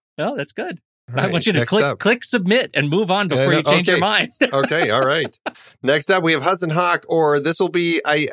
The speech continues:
Speaker 2: I am curious where you'll go with this one. I hope you are smart and don't let your <laughs> guilt <laughs> take you over.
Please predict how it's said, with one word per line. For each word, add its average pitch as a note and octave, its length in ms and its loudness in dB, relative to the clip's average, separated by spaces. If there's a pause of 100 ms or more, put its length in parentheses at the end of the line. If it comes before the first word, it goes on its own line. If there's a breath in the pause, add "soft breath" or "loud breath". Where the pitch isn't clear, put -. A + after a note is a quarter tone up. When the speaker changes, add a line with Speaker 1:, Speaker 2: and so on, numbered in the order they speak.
Speaker 2:
I C#3 400 0
am C3 120 -6
curious D#3 380 -2
where C3 140 0
you'll A#2+ 220 -2
go A2 200 0
with G2 140 -2
this F#2+ 180 -8
one. F2 400 -10 (420)
I G2+ 220 -6
hope A#2 380 -2 (200)
you F#2+ 300 -8
are F2+ 480 -6
smart - 460 -6
and F#2 100 -16
don't F2+ 160 -6
let G#2 220 -6
your B2 100 -4
<laughs> G#2 100 -12
guilt - 420 -2 (220)
<laughs> - 840 -14
take - 200 -12
you A#2+ 200 -4
over. B2 380 -2